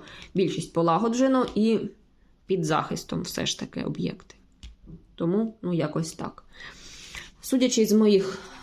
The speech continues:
розкладів, які я вже зробила на Харківщину, Київщину, Дніпро, Хмельниччину, західні області краще захищені. Ну, воно і не дивно, до нас швидше долітає, поки долетить до західної,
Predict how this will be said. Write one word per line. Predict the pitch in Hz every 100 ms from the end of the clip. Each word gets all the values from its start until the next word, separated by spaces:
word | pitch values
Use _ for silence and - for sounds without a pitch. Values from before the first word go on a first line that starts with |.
| -
розкладів, | 185 185 190 165 170 240 254 -
які | 214 208
я | 233
вже | 214 220
зробила | 208 214 214 208
на | 190
Харківщину, | 175 165 165 170 - 262 220
Київщину, | 214 233 202 - 185 180
Дніпро, | 160 165 190 226 226 - - -
Хмельниччину, | - 170 170 214 220 - 214 175 175 - - - - - -
західні | 180 247 269 226 220
області | 220 214 214 202
краще | 202 165 147 -
захищені. | 147 - - 156 - - 160 165
Ну, | 269
воно | 262 247
і | 226
не | 220
дивно, | 294 226 180
до | 170
нас | 180 175
швидше | 185 180 175
долітає, | 175 175 180 240 170 160 -
поки | -
долетить | 175 175 175 165
до | 180
західної, | 175 170 170 165 170